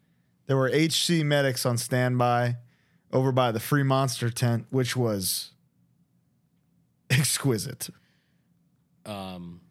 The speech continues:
Speaker 2: hold on.
Speaker 1: L D B, I know
Speaker 2: Argue.
Speaker 1: you're listening.
Speaker 2: Yeah. That
Speaker 1: Kudos on the Monster tent.
Speaker 2: Uh, dude.
Speaker 1: Holy
Speaker 2: Just
Speaker 1: Lord.
Speaker 2: free Monster all weekend for everyone.
Speaker 1: That's ins-, yo, Monster's the shit.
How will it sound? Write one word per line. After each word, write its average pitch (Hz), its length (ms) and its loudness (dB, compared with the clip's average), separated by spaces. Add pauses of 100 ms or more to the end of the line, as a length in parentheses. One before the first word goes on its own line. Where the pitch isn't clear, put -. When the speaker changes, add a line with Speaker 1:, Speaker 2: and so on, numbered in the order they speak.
(140)
Speaker 2:
hold 92 140 -12
on. 170 60 -2
Speaker 1:
L 151 120 4
D 143 140 2
B, 127 440 0 (100)
I 127 180 4
know 135 160 2
Speaker 2:
Argue. 135 140 2
Speaker 1:
you're 120 80 0
listening. 104 500 -4 (120)
Speaker 2:
Yeah. 101 300 -8 (220)
That 139 160 6
Speaker 1:
Kudos 123 480 0 (320)
on 156 240 4
the 190 80 4
Monster 151 480 2
tent. 120 500 0
Speaker 2:
Uh, - 40 -16 (100)
dude. 98 360 -8 (400)
Speaker 1:
Holy 139 440 4
Speaker 2:
Just 104 100 -2
Speaker 1:
Lord. 104 220 0
Speaker 2:
free 175 280 -2
Monster 160 560 -4
all 113 320 -6
weekend 113 400 -8
for 113 220 -12
everyone. 117 800 -12 (180)
Speaker 1:
That's 147 300 2
ins-, 139 460 0
yo, 143 160 2
Monster's 135 440 -2
the 87 100 -10
shit. - 580 -6